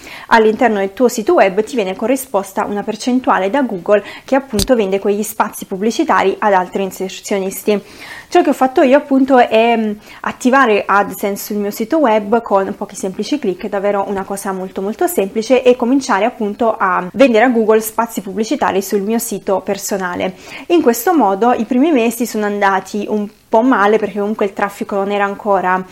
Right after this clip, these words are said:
eh, così intenso, ma fino a fine poi, eh, duemiladiciannove sono gua-, arrivata a guadagnare una cifra che in totale ammonta a sessanta euro.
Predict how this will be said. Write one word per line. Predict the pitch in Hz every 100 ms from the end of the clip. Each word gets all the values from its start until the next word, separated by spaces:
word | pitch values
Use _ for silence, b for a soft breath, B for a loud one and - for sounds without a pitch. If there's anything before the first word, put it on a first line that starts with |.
| B B B
eh, | - 190
così | 226 214 220
intenso, | 262 370 - 196 196 208 - 254
ma | 233
fino | - - 330 269
a | - 208
fine | - 277 233 196
poi, | 196 214 196 185 B B 247
eh, | - 190
duemiladiciannove | 240 240 196 202 349 277 185 202
sono | 247 208
gua-, | 202 -
arrivata | 233 240 202 202
a |
guadagnare | 202 247 196 190
una | 302
cifra | 330 196 180 196 196 - -
che | - 220 -
in | - 208
totale | 349 339 175 180
ammonta | 202 240 196 196
a | 185
sessanta | - 196 - 185 190 180
euro. | 175 165 180 180